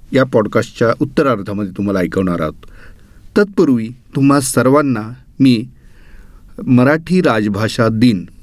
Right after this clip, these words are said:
जो सत्तावीस फेब्रुवारी रोजी साजरा केला जातो, त्याच्या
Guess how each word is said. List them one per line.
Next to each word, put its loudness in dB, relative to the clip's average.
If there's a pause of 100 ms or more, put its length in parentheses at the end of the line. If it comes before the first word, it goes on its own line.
(220)
जो 4
सत्तावीस -2 (100)
फेब्रुवारी 2
रोजी 2 (100)
साजरा 0
केला 0
जातो, -4 (720)
त्याच्या -2